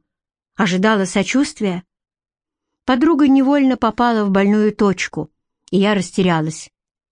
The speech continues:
Приняв моё молчание за обиду, Люсьена смягчила свои слова.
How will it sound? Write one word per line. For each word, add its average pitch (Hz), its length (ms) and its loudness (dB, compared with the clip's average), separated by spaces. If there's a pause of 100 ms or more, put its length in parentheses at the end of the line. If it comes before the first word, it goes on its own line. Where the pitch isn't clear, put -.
(200)
Приняв 214 400 2
моё 196 200 0
молчание 196 580 -2
за 196 160 0
обиду, 196 460 -2 (560)
Люсьена 285 460 2
смягчила 254 540 0
свои 214 320 -2
слова. 196 520 -2